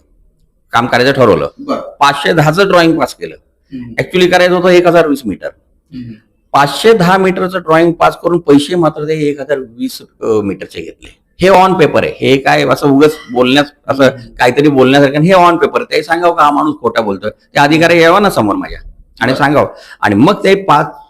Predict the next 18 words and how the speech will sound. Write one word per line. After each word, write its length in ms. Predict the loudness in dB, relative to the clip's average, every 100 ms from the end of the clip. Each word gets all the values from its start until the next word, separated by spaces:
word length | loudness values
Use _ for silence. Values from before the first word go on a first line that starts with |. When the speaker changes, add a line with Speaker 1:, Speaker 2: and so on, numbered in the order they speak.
| _ _ -4
Speaker 1:
पाचशे 300 | -4 -2 -4
दहा 220 | 0 2
मीटरचं 400 | 2 0 -8 -6
काम 220 | -6 -6
करून 380 | -6 -6 -6 -8 -14 _ -6
एक 160 | -2
हजार 180 | 0 0
वीस 180 | -2 -4
मीटरचे 320 | -6 -6 -8
पैसे 340 | -8 -8 -8 -10
घेतले. 500 | -12 -12 -12 -12 -14 -20 -20 _
अठ्ठावीस 480 | -6 -2 0 2 2
दोन 260 | 0 2 4
दोन 180 | 4
हजार 200 | 2 2
अठरा 360 | 0 -4 -2 -2
पर्यंत 420 | 0 0 0 -2
त्यांनी 680 | -8 -18 -6 0 0 0